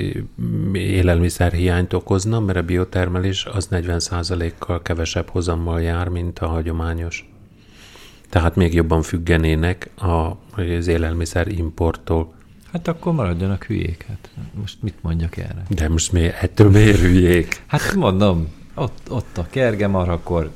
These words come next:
Speaker 2: agyukra ment, szivacsos.
Speaker 1: Szegények.
Speaker 2: Hát, hát én is ezt mondom. Nem ászanak hegyre.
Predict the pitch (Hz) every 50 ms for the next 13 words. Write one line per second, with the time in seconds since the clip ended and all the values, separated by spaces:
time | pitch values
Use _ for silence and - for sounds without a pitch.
0 | - - - - 143 127 110 104 - - 95 92 90 82 82 82 - - 120 110
1 | 104 87 - - 85 80 85 82 78 80 87 92 101 110 123 127 113 101 92 85
2 | 82 80 80 78 78 78 76 - - - - - - - - - - - 143 143
3 | 131 - - - 135 - 113 80 76 - - 76 - - - - 82 76 76 82
4 | 90 101 - - - - - - - - 107 95 82 76 76 - - 101 98 92
5 | 85 - 95 80 67 73 76 69